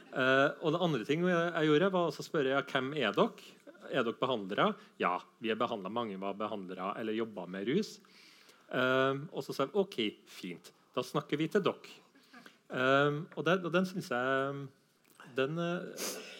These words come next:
jeg tenker det fordi at vi sier, altså vi, vi har snakket veldig mye til behandlerne, men her så er det også de som har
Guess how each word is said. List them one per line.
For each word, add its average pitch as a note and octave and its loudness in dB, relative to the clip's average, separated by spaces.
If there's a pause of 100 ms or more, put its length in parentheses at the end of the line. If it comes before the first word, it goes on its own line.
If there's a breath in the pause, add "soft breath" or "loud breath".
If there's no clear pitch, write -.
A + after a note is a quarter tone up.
(760 loud breath)
jeg D3 0
tenker G3 4
det C3+ 4 (160)
fordi C3 -4
at C#3+ -4 (500 loud breath)
vi D#3 2
sier, D3+ -2 (640)
altså - -6
vi, D3+ 2
vi D3 -2 (180)
har D3+ -2
snakket B2+ -4
veldig A#2 -2
mye A2 -6
til - -6
behandlerne, A#2+ -4
men E3 -2 (880 loud breath)
her D3+ 4
så - -10
er C#3 0
det A#2 -2 (320)
også C3+ -8
de E3+ -2
som C#3+ -4
har G3+ -2